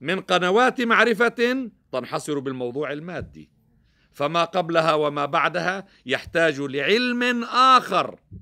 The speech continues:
بقناة أخرى، هذه القناة نسميها بالدين. إذن قال المصنف الكريم: الفائدة الثالثة بالنظر إلى الدفاع عن الإسلام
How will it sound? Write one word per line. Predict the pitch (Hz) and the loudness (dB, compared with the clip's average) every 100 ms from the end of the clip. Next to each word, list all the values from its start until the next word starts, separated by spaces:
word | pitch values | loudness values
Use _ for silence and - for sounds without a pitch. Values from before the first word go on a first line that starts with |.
| _ - | _ -8
بقناة | 135 143 151 180 220 220 | -6 -2 -2 0 0 0
أخرى، | 226 285 170 127 98 - - _ _ _ _ | -6 -4 -6 -10 -12 -16 -20 _ _ _ _
هذه | 131 143 135 | -2 -2 -2
القناة | 135 127 117 117 135 156 _ _ _ _ | -8 -8 -10 -8 -8 -10 _ _ _ _
نسميها | 107 - 101 107 90 | -18 -14 -14 -14 -16
بالدين. | 90 - - 82 67 _ _ _ _ _ _ _ _ _ _ _ _ _ _ _ _ _ _ _ _ | -14 -16 -16 -20 -20 _ _ _ _ _ _ _ _ _ _ _ _ _ _ _ _ _ _ _ _
إذن | 156 151 165 202 196 _ _ - | -4 -2 -2 -4 -12 _ _ -6
قال | 151 170 170 | 0 2 2
المصنف | 165 170 139 - 156 160 160 | 0 -2 -6 -6 -6 -4 -4
الكريم: | 165 165 139 147 110 69 _ _ - | -4 -4 -2 -2 -4 -10 _ _ -6
الفائدة | 139 120 143 160 165 156 | -4 -2 -2 -2 -2 -6
الثالثة | 147 147 117 92 - 107 - _ _ _ _ - | -6 -6 -6 -8 -10 -12 -12 _ _ _ _ -6
بالنظر | 127 135 156 160 156 | -4 -2 0 2 0
إلى | 156 156 151 | 0 -2 -2
الدفاع | 127 120 123 170 185 151 156 | -2 -6 -4 0 2 2 2
عن | 139 135 | 0 -2
الإسلام | 117 104 104 85 | -10 -12 -12 -12